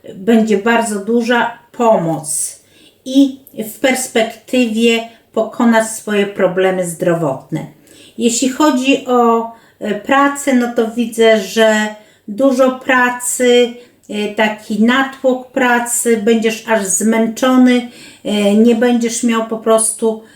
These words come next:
siły i chęci, e, do pracy, dlatego że będzie jej aż tak właśnie dużo.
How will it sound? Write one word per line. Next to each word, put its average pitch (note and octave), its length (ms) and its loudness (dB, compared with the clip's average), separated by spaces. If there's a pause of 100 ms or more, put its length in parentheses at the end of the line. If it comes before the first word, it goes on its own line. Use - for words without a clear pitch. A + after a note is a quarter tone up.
(120)
siły B3+ 440 0
i G#3+ 140 -4
chęci, A3+ 840 -4 (260)
e, G3+ 340 0
do G#3+ 120 2
pracy, A3+ 400 -2
dlatego G#3 480 -2
że G3+ 140 -2
będzie G3+ 360 0
jej G#3+ 460 0
aż G3+ 360 -4
tak B3 440 -2
właśnie G3 540 -2 (380)
dużo. D3+ 560 -2